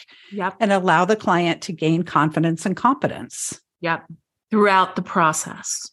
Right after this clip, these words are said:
Speaker 2: Throughout
Speaker 1: Right?
Speaker 2: the process, because rarely do you finish mediation in, in one se-, in one session, unless you have one of the police interrogation ones that are eight or ten hours. But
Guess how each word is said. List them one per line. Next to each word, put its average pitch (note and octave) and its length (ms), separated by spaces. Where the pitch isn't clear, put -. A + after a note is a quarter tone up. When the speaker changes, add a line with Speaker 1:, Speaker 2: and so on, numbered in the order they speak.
Speaker 2:
Throughout G#3+ 300
Speaker 1:
Right? A3 260
Speaker 2:
the G3 100
process, D#3 580
because G#3 400
rarely A#3 520
do E3 120
you D#3 100
finish D#3+ 360
mediation D3+ 580
in, E3 320
in D#3+ 200
one C#3+ 200
se-, F3+ 300
in F#3 120
one F#3 260
session, D#3 640
unless E3 340
you F3 100
have D3+ 320
one E3 160
of D#3+ 100
the D#3 140
police F3+ 360
interrogation D3+ 680
ones D3+ 320
that C#3 120
are A#2 100
eight C3+ 180
or C#3+ 80
ten D3+ 220
hours. A#2 440
But - 240